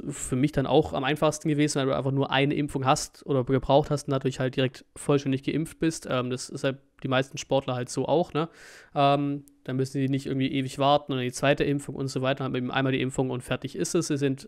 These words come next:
ähm, f-, vollständig geimpft so, aber, äh, hat ja schon auch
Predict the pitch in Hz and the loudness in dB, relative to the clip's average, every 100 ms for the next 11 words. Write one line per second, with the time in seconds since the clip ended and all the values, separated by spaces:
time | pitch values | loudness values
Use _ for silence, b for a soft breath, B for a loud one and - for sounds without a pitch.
0 | - 127 127 123 123 123 123 _ - - | -4 -2 0 -2 -6 -8 -10 _ -20 -18
1 | - - - - 135 131 127 - 156 170 | -16 -12 -4 0 2 2 0 0 -2 -2
2 | - 156 151 B B B - 127 127 127 | 0 2 0 B B B 0 2 4 2
3 | 127 120 120 120 127 120 - 127 131 120 | 2 2 4 2 2 0 0 -2 0 -2
4 | 120 | -2